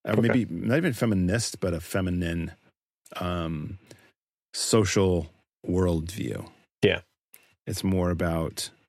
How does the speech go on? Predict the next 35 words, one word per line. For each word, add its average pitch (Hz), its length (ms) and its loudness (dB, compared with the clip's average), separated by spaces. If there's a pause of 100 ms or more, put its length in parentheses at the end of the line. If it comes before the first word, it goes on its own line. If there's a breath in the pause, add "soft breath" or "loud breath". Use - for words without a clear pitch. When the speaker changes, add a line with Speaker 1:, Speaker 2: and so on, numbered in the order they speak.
Speaker 1:
building - 340 -10
bridges 107 680 2
and, 73 420 -6
you 82 120 -6
know, 69 220 -6 (720 loud breath)
than, 78 160 0
like, 78 200 -4
fighting 87 460 0
and 80 80 -2
blowing 76 260 -4
stuff - 240 -6
up, 78 160 -4
although 98 200 0
all 95 180 -2
those 85 200 -8
things - 200 -12
happen. - 240 -12 (680 loud breath)
Um, 90 420 2 (520)
but 95 200 4
it's, 92 140 0
it's 110 200 2
a 117 140 6
younger 107 600 6
movie, 78 360 2
so 85 160 -2
just 90 240 0 (100)
that's 90 180 -2
a 80 160 -2 (360)
heads 90 300 0
up 80 180 0
for 73 400 -4
people 85 300 -2
expecting, 78 500 -6
you 78 80 -2
know, 60 240 -6